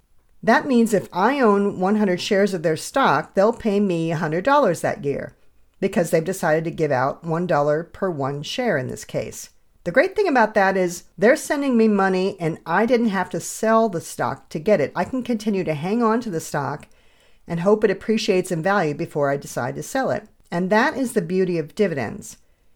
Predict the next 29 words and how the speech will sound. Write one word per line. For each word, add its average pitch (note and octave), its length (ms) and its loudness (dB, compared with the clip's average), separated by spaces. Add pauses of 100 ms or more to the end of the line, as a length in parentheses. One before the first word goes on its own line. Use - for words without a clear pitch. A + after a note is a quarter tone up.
(140)
You G3 160 2
receive C4+ 380 0
money F#3 260 2
for G3+ 200 0
a D3 60 0
stock E3+ 460 -2
you B3+ 160 0
own, D#3+ 280 -2
and E3 220 -4
you D#3 80 -2
don't G3+ 260 2
have G#3 180 -2
to G3 80 -6
get D#3 180 -4
rid G#3+ 180 2
of D3+ 100 0
the C#3 60 -8
stock C3 380 -4
to E3 100 -6
get C#3+ 160 -4
that C#3+ 160 -4
money. F3+ 460 -4
Your D#3+ 140 -6
investment D#3+ 440 -4
makes E3 260 -6
money D#3+ 320 -4 (160)
while C3 240 -2
you D3+ 140 -8
sleep. C4 420 -6